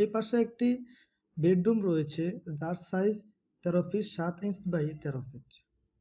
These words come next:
সামনে এই পাশে একটি মাস্টার বেড রয়েছে বারো ফিট এগারো ইঞ্চ by তেরো ফিট ছয় ইঞ্চ। সাথে একটি অ্যাটাচ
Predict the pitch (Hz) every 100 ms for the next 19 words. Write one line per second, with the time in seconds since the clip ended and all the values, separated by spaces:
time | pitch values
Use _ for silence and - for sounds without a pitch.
0 | _ _ _ _ _ _ _ _ _ _
1 | _ _ _ _ _ _ _ _ _ -
2 | - 196 208 226 247 247 - 214 220 190
3 | 190 233 233 - _ - 180 - 214 185
4 | 165 160 - 208 190 180 165 151 147 156
5 | 175 - - 156 165 165 147 202 - -
6 | 170 170 190 208 214 185 175 165 - -
7 | 165 160 151 165 - 160 147 156 147 -
8 | - _ _ _ _ _ _ _ - 175
9 | 175 226 220 226 233 240 - _ _ _
10 | _ _ 196 185 226